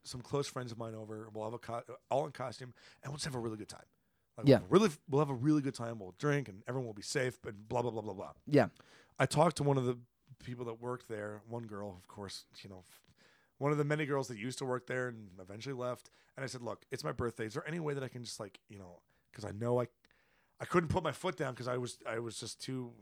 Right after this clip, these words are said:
Speaker 1: non-confrontational
Speaker 2: Yeah,
Speaker 1: to
Speaker 2: you know
Speaker 1: say
Speaker 2: this
Speaker 1: anything, like, I'm not gonna be there."
Speaker 2: Yeah.
Speaker 1: I said, "Is there any way that I can, uh, just get out by nine thirty at the latest?" And she said, "Yes, of course," which anytime anyone at that place promises you'll be out at a certain time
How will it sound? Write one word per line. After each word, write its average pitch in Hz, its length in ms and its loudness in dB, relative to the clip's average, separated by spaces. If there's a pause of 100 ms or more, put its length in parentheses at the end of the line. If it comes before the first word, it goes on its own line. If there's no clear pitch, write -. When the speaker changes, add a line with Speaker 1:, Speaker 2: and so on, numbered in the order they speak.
(180)
Speaker 1:
non-confrontational 123 800 -6
Speaker 2:
Yeah, 135 120 12
Speaker 1:
to 120 60 12
Speaker 2:
you 120 80 12
know 131 100 12
Speaker 1:
say 117 40 10
Speaker 2:
this 113 180 10
Speaker 1:
anything, 127 100 -6
like, 113 180 -4
I'm 117 80 -4
not 117 160 -2
gonna 107 140 -10
be 120 120 -2
there." 117 300 0
Speaker 2:
Yeah. 101 240 6 (360)
Speaker 1:
I 131 60 2
said, 135 140 2
"Is 120 80 -2
there 139 100 2
any 143 120 2
way 139 140 4
that 127 120 4
I 123 100 2
can, 120 180 -4
uh, 110 280 0 (120)
just 110 180 -6
get 123 160 2
out 117 160 2
by 107 120 -2
nine 117 280 -2
thirty 117 260 -2
at 107 80 -6
the - 80 -10
latest?" 98 540 -8
And 92 100 -14
she 117 120 -12
said, 110 240 -10
"Yes, 101 380 -6 (100)
of - 160 -14
course," 95 320 -6
which - 280 -10 (1160)
anytime 143 340 2
anyone 127 260 0
at 117 100 -4
that 120 100 -2
place - 240 -4
promises 120 500 -2
you'll 113 120 -2
be 107 140 -6
out 104 120 -4
at 127 120 -4
a 120 80 -8
certain 127 320 -10
time 113 340 -6